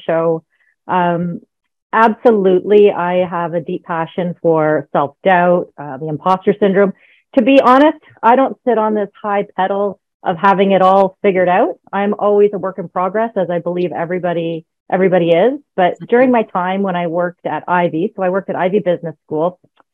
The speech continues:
and for those that don't know, it's part of Western University, and it's a top-tier, globally recognized business school. And so the students that I got to work with, and I coached over thousands of these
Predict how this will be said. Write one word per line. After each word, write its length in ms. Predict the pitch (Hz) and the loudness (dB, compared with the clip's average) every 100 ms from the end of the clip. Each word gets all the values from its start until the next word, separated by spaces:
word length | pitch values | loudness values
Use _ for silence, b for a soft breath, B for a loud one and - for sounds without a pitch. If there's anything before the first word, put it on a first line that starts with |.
| _ - | _ -8
and 340 | 175 170 170 160 | -4 -2 -2 0
for 80 | |
those 200 | 208 247 240 | 6 6 6
that 120 | 175 | 4
don't 180 | 214 196 | 2 2
know, 120 | 190 | 0
it's 140 | 185 | 0
part 160 | - 190 | 0 2
of 40 | |
Western 300 | 185 180 208 | 0 -2 -4
University, 680 | 185 175 165 170 165 160 151 _ _ - | -4 -4 -4 -4 -4 -6 -6 _ _ -6
and 140 | 196 | 0
it's 160 | 214 214 226 | 0 2 0
a 80 | |
top-tier, 760 | 202 - 185 - - 185 175 156 | 0 0 -2 -2 -4 -2 0 -2
globally 720 | 180 180 175 180 175 170 165 _ _ - | -2 0 0 -2 -2 -6 -10 _ _ -8
recognized 760 | 180 175 151 170 160 156 156 147 | -6 -6 -8 -6 -6 -4 -6 -4
business 320 | - 160 190 180 | -2 -2 -2 -6
school. 240 | - 170 156 | -2 0 0
And 140 | 175 | -2
so 80 | 196 | -2
the 160 | 180 - | -4 -4
students 380 | 247 302 392 - | -2 0 -2 -2
that 140 | 214 | -2
I 140 | 185 190 | 0 0
got 260 | 185 - | -2 -4
to 80 | - | -6
work 220 | 160 170 170 | -4 -4 -4
with, 180 | 147 - | -12 -10
and 240 | 156 - _ _ _ - | -12 -12 _ _ _ -2
I 100 | 220 | 0
coached 380 | - 233 - - | 4 2 2 0
over 240 | 196 185 | 2 2
thousands 540 | - 180 190 185 185 | 2 2 2 0 -2
of 120 | 170 156 | -4 -6
these 160 | 165 | -6